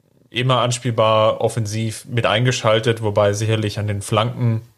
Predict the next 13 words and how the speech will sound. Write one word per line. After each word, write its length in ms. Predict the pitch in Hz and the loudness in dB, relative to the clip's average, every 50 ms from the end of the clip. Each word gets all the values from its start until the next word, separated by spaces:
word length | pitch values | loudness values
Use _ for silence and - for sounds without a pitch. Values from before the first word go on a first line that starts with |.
| _ _ | _ _
oder 140 | - 110 104 | -2 -2 -2
beziehungsweise 540 | 101 107 - - 110 107 107 - 104 98 104 | -2 -2 -4 -4 -4 -4 -2 -2 -2 0 0
ja 60 | 104 | -2
flachen 360 | 98 - - 110 110 - 123 | -4 -2 -2 -2 0 0 -2
Hereingaben 560 | 113 101 101 107 104 110 117 113 110 104 107 107 | -2 0 0 0 0 0 0 0 0 0 0 -2
waren's 160 | 104 104 - | -4 -2 -4
ja 80 | - | -4
überwiegend, 500 | - 113 113 104 104 110 107 110 104 - - _ _ _ _ _ _ _ _ _ _ _ _ _ _ _ - - | -4 -2 -2 -2 -2 -2 -4 -6 -6 -8 -12 _ _ _ _ _ _ _ _ _ _ _ _ _ _ _ -8 -2
er 140 | - 123 | -2 0
sicherlich 340 | 117 127 120 127 127 117 117 | 0 0 0 0 0 -2 0
noch 140 | 127 117 110 | -2 -2 -2
arbeiten 380 | 110 110 113 120 120 120 123 117 | 0 0 2 2 2 2 0 -4
kann. 300 | - 123 120 120 117 | -2 -2 -2 -2 -2